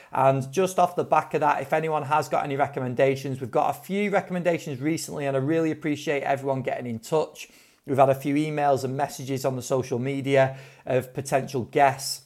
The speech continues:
So please reach out. If you can think of someone that would suit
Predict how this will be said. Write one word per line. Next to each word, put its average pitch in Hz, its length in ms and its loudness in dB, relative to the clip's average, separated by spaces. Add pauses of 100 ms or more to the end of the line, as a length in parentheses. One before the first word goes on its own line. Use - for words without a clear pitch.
(540)
So 131 160 2
please 175 340 2
reach 147 260 -4
out. 147 360 2 (200)
If 139 160 -4
you 156 60 -6
can 151 160 -2
think 180 260 0
of - 120 -6
someone 156 400 -2
that 160 80 -4
would 135 240 2
suit 165 400 0